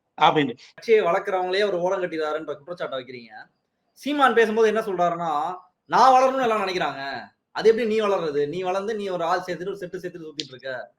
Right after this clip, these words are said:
Speaker 2: கட்சி வளர்ந்தாதானே நீ வளருவ?" அப்படின்னு அவர் வந்து
Speaker 1: த-
Speaker 2: குற்றச்சாட்டை வந்து அவங்க மேல வைக்கிறாரு. நீங்க வள-, நீங்க தனியா வளர்ந்து உங்களுக்கு ஆள் சேர்க்கணும், நீங்க வந்து அந்த இடத்துல ஏரியால கொஞ்சம் பந்தாவா சுத்தணும், அதுக்கு நீங்க கட்சியை பயன்படுத்திக்கிறீங்க, அதுக்கான வேலையை நீங்க பண்ணிக்கிறீங்க.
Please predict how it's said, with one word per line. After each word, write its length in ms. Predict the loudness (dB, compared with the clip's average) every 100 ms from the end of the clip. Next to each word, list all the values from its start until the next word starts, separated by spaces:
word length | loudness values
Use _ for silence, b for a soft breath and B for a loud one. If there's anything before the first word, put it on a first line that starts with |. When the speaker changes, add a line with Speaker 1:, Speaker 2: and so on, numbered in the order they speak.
| _ _
Speaker 2:
கட்சி 260 | -2 2 4
வளர்ந்தாதானே 360 | 6 6 4
நீ 140 | 2 2
வளருவ?" 600 | 2 0 -2 -2 -4 -6 _ _ _ _ _ _ _ -2
அப்படின்னு 200 | 2 4
அவர் 180 | 4 4
வந்து 220 | 2 4
Speaker 1:
த- 240 | 2 0 -4
Speaker 2:
குற்றச்சாட்டை 440 | -4 -2 0 0
வந்து 140 | 4
அவங்க 240 | 4 4 2
மேல 140 | 2 2
வைக்கிறாரு. 360 | 2 0 -2
நீங்க 280 | -4 -4 0
வள-, 220 | 0 0
நீங்க 160 | -4 -8
தனியா 360 | -6 -2 0
வளர்ந்து 400 | 0 0 -2 -2
உங்களுக்கு 200 | -2 -2
ஆள் 160 | -2 -2
சேர்க்கணும், 420 | -4 -6 -6 -8 -10 -20 _ _
நீங்க 220 | -6 -4
வந்து 180 | 0 0
அந்த 240 | 0 -2
இடத்துல 180 | -2 -2
ஏரியால 680 | 0 2 2 2 0 0 -6
கொஞ்சம் 440 | -10 -8 -8 -6
பந்தாவா 320 | -4 0 0 0
சுத்தணும், 380 | -6 -12 -10 -10 -12 _ _
அதுக்கு 280 | -2 0 0
நீங்க 140 | -4
கட்சியை 300 | -4 0 0
பயன்படுத்திக்கிறீங்க, 640 | 0 -4 -6 -8 -10 -6 -4 -2
அதுக்கான 320 | -2 -2 -2
வேலையை 180 | -2 -2
நீங்க 220 | -4 -8
பண்ணிக்கிறீங்க. 600 | -10 -10 -10 -8 -10